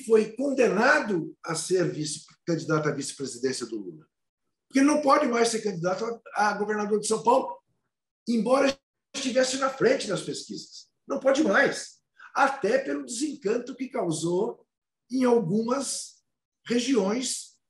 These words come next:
que o apoiavam. Então, agora, qual é o sentido,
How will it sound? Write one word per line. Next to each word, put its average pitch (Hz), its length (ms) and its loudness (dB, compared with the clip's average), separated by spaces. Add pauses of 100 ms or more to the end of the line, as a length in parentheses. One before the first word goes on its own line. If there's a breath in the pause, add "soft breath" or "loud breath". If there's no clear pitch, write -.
(200)
que - 100 -6
o - 60 4
apoiavam. 165 560 0 (1000)
Então, 247 320 4 (380)
agora, - 480 2 (380)
qual 320 180 -6
é 330 80 -4
o 302 60 -8
sentido, 175 1000 -10